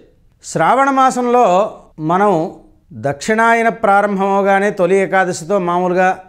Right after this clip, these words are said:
ఆకా-, ఆషాఢ శుద్ధ ఏకాదశి నుండే చాతుర్మాస్యాలు ప్రారంభమవుతూ ఉంటాయి. అక్కడితో పండగ వాతావరణం మొదలవుతుంటుంది.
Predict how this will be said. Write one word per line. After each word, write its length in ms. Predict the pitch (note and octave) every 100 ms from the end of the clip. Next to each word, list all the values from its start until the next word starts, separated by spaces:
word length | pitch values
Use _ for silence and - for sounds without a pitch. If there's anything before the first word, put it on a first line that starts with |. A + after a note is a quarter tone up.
| _ _ _ -
ఆకా-, 360 | C#3 - F#3+
ఆషాఢ 520 | D#3 D#3+ F3+ G3 F#3+ F#3
శుద్ధ 260 | F#3 E3
ఏకాదశి 560 | F3+ F3 F#3 F3+ D#3+ E3+
నుండే 520 | E3+ F#3+ E3+ C#3+ - _ _ _ _ -
చాతుర్మాస్యాలు 800 | F3 F#3 A3 G#3 F#3+ - F#3+ F#3
ప్రారంభమవుతూ 680 | G3 D#3 E3 F3 E3+ D#3+ D#3
ఉంటాయి. 240 | D3 C3 - - _ _
అక్కడితో 680 | D#3+ D#3+ G3 G3 F#3+ C#3+ - - F3
పండగ 280 | F#3 G#3+
వాతావరణం 600 | G3+ F#3+ F3+ F#3 F3 F3+
మొదలవుతుంటుంది. 640 | D#3 D#3+ D#3 D3 C3+ A#2+